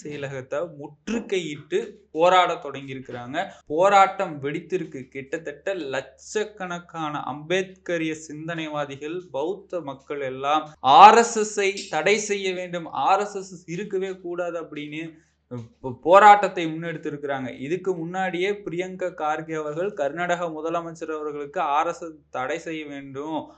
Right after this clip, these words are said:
அப்படின்னு ஒரு கடிதத்தையும் எழுதியிருந்தாங்க. தமிழ்நாட்டுல எப்படி அரசு நிகழ்வுல ஆர் எஸ் எஸ் தடை செய்திருக்கிறாங்களோ, அது போன்று கர்நாடகால தடை செய்ய வேண்டும் ஒரு கோரிக்கை ஏற்கனவே வலுப்பெற்றிருக்கு. இப்ப நாக்பூர் மாநிலத்துல அம்பேத்கரிய சிந்தனைவாதிகளும்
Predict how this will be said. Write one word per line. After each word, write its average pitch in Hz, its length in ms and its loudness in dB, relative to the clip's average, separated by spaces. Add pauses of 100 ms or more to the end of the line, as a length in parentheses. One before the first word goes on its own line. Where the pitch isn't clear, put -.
(140)
அப்படின்னு 143 260 -6
ஒரு 165 140 -4
கடிதத்தையும் 160 640 -2
எழுதியிருந்தாங்க. 147 600 -4
தமிழ்நாட்டுல 160 600 -6
எப்படி 151 200 -6
அரசு 139 440 -2
நிகழ்வுல 151 400 -8
ஆர் 139 220 0
எஸ் 151 140 -10
எஸ் 147 240 -8
தடை 139 300 -6
செய்திருக்கிறாங்களோ, 135 720 -4 (320)
அது 143 220 -4
போன்று 165 260 -6
கர்நாடகால 160 800 -4
தடை 143 220 -6
செய்ய 143 280 -10
வேண்டும் 151 380 -10
ஒரு 147 260 -4
கோரிக்கை 165 540 -6
ஏற்கனவே 151 440 -8
வலுப்பெற்றிருக்கு. 147 840 -4 (280)
இப்ப 147 320 -2
நாக்பூர் 170 640 0
மாநிலத்துல 143 640 -4
அம்பேத்கரிய 160 840 -2 (100)
சிந்தனைவாதிகளும் 143 880 -8